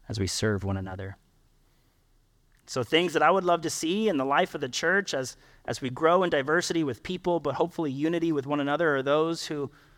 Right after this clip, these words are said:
excel and practice the gift of hospitality, loving people as they walk through our doors and throughout the week,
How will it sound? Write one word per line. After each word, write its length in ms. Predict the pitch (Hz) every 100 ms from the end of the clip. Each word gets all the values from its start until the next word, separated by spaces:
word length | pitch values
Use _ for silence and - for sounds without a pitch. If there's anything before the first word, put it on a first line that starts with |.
| _ _ -
excel 460 | - - 156 170
and 120 | 160 131
practice 460 | 156 156 160 139
the 80 | -
gift 300 | 127 151 -
of 100 | 123
hospitality, 800 | - 151 - 123 139 151 143 139
loving 440 | 127 135 156 151
people 360 | - 156 - 143
as 120 | 127
they 120 | 127
walk 320 | 117 127 143
through 160 | - 135
our 120 | 131
doors 460 | 123 120 135 143 127
and 160 | 113
throughout 320 | 110 117 131 120
the 80 |
week, 340 | 113 123 127